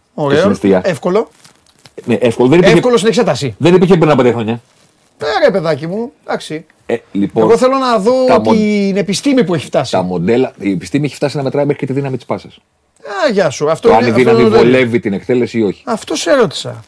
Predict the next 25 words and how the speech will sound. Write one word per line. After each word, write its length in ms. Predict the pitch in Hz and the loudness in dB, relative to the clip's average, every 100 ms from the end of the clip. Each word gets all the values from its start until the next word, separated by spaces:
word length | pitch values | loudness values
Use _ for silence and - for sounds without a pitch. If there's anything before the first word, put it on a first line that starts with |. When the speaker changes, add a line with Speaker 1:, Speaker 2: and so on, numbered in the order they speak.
| _ | _
Speaker 1:
Σου 180 | - 220 | -6 0
λέω, 100 | 254 | 2
υπάρχει 220 | 196 240 | 2 0
Speaker 2:
Μέχρι, 120 | - 185 | -2 -2
Speaker 1:
πάσα 340 | 262 247 254 | -2 0 0
με 80 | 240 | 0
ανάποδο 380 | 240 247 247 240 | -2 0 0 0
φάλτσο 420 | 247 247 - 285 | 2 0 2 0
Speaker 2:
μέχρι 260 | 240 - 226 | 0 -2 -4
και 100 | 120 | -2
τη 120 | - | 0
Speaker 1:
που 60 | |
μπορεί 160 | 196 - | 2 2
να 60 | - | 0
Speaker 2:
δύναμη, 220 | 120 - _ - - | -4 -12 _ -14 -10
και 100 | 104 | -8
τη 100 | 101 | -4
δύναμη 280 | 104 113 101 | -4 -4 -8
της 100 | - | -8
πάσας. 320 | 87 - - _ - | -10 -10 -20 _ -6
Μέχρι 180 | 120 | -4
και 80 | - | -2
το 100 | - | -2
ύψος. 380 | 117 - - - _ _ _ _ _ _ _ _ _ _ _ | -2 -4 -20 -20 _ _ _ _ _ _ _ _ _ _ _
Speaker 1:
Οκ. 140 | 160 | -14